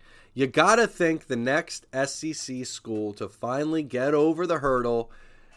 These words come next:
will be Jimbo Fisher and the Aggies over the next couple of seasons. They have just brought in too much talent to not eventually put it all together.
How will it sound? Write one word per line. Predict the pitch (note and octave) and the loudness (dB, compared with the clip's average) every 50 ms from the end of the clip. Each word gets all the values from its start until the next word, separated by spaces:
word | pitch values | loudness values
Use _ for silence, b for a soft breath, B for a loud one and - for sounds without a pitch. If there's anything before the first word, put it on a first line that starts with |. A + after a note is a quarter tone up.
| b b b b b _ - | b b b b b _ -4
will | B2+ C#3+ | 0 2
be | C#3+ D#3+ D#3 | 4 4 4
Jimbo | B2+ C#3 C#3 C#3+ C#3 C3+ | 4 4 2 4 4 2
Fisher | B2+ - B2 A#2 - - A#2+ | 0 0 -2 -2 -2 -2 -2
and | A2+ A2 | -2 -2
the | A2 G#2+ | -2 -2
Aggies | G2 F#2 F#2 F#2 F2+ F#2 F#2+ F#2 - - G#2 | -2 -4 -4 -6 -8 -8 -10 -10 -12 -12 -12
over | G#2 F#2+ | -10 -8
the | F#2+ F#2+ | -8 -8
next | F#2 F2+ F2 - - | -8 -10 -12 -12 -14
couple | - - F2 - F2+ F2+ | -14 -12 -12 -10 -10 -12
of | E2+ | -12
seasons. | - - G2 G2 F#2 G2 G2 G2 - | -12 -12 -12 -12 -12 -12 -12 -8 -4
They | C#3 D3+ F3 | -2 0 0
have | F3+ E3 | 0 0
just | C#3+ D#3+ D#3+ D3+ - | 0 -2 -2 -2 -2
brought | - C3 C3 C3 B2+ B2 | -2 -2 0 0 0 0
in | A#2+ A#2 | -2 -4
too | A2+ - - D#3 D#3+ F3 | -6 -8 -6 -4 -4 -2
much | F#3 F#3+ F#3+ F#3 - - | -2 -2 -4 -4 -6 -10
talent | - - D#3 D3 C#3+ C#3 C3+ B2+ - - | -10 -6 -4 -2 0 0 -2 -4 -6 -8
to | - B2 | -8 -6
not | A2+ A#2+ B2 B2+ C3 C3+ | -4 -2 -2 0 0 0
eventually | C3 G#2 G2+ G#2+ G#2+ G#2 - - A2 G2+ | -2 -4 -6 -8 -8 -8 -8 -8 -8 -8
put | G#2 - - G2 G2 | -10 -12 -12 -10 -10
it | G2 F#2 - _ | -10 -10 -12 _
all | - F2+ F2+ F2 | -20 -18 -18 -18
together. | - - - F#2+ F2+ C3 D3+ D3+ C3 B2 - | -18 -18 -12 -4 2 4 4 4 4 2 -2